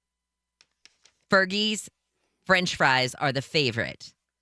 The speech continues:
Fergie is a rescue camel that was in an In-N-Out drive-thru last week. There's video showing the twelve-year-old camel just waiting patiently in line with her handler.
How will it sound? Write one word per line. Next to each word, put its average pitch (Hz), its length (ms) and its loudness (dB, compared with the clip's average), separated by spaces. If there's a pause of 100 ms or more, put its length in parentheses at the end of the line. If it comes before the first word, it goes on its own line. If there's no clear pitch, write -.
(240)
Fergie 220 460 2
is 156 120 0
a 147 100 0
rescue 214 480 -2
camel 160 680 0
that 170 240 0
was 185 320 -4
in 339 300 2
an 269 280 0
In-N-Out 247 440 2
drive-thru 175 540 -2
last 117 340 -2
week. 131 240 -2 (300)
There's 202 220 2
video 233 360 2
showing 220 380 0
the 233 100 0
twelve-year-old 247 520 0
camel 220 300 0
just 240 220 -6
waiting 277 220 0
patiently 247 460 0
in 240 100 0
line 214 240 0
with 220 100 -2
her 254 100 2
handler. 196 460 0